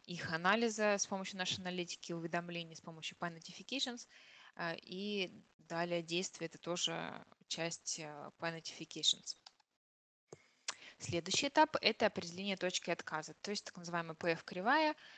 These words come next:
а, где П — это потенциальный отказ, и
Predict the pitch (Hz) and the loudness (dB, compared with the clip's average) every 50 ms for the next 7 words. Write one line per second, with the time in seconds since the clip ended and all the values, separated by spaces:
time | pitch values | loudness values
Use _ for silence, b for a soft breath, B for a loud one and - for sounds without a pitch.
0 | B B B B - 185 185 180 180 180 180 175 170 170 185 180 175 185 190 185 | B B B B -2 0 2 4 4 4 4 2 2 0 -2 -2 0 0 4 6
1 | 180 180 180 - _ - 185 180 175 165 - - - 175 165 - - 160 156 156 | 6 4 4 2 _ 6 8 8 8 8 6 4 2 2 2 2 0 -2 -4 -4
2 | - 170 - 165 160 - - 220 254 294 294 277 269 - - 262 247 247 - - | -4 -10 -14 -14 -12 0 2 2 4 4 2 0 0 0 2 4 4 4 2 -4
3 | - - 170 160 156 - | -6 -6 -6 -4 -6 -6